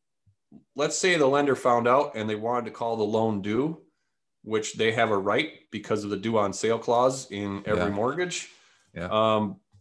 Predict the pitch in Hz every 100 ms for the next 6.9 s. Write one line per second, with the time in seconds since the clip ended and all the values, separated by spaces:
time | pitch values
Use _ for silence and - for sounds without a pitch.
0 | _ _ _ _ _ _ - _ _ _
1 | _ _ _ _ - - 160 160 135 151
2 | 151 127 113 127 117 - 131 120 120 113
3 | 104 123 113 107 - 110 110 - 98 120
4 | 120 95 92 107 107 120 120 117 117 123
5 | 135 - _ _ - _ _ _ _ -
6 | 120 113 113 - - 240 - 135 123